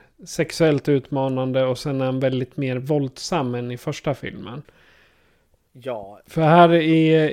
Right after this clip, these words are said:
Speaker 1: i nittioåtta så hugger han ju även när hon ligger ner.
Speaker 2: Jo. Men vi
Speaker 1: Och i,
Speaker 2: Att
Speaker 1: i, i se-, nittonhundrasextio så visst, han hugger, men slutar hugga när hon ligger ner. Alternativt att kameravinklarna är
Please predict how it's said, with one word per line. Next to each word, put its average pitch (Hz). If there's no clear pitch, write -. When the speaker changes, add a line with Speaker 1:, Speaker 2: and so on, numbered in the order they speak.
Speaker 1:
i 156
nittioåtta 160
så 147
hugger 156
han 139
ju 139
även 135
när 131
hon 147
ligger 131
ner. -
Speaker 2:
Jo. 101
Men 127
vi 135
Speaker 1:
Och 151
i, -
Speaker 2:
Att 135
Speaker 1:
i, 160
i 160
se-, 170
nittonhundrasextio 165
så 147
visst, 160
han 156
hugger, 151
men 139
slutar 151
hugga 143
när 135
hon 139
ligger 139
ner. 127
Alternativt 143
att -
kameravinklarna 139
är 131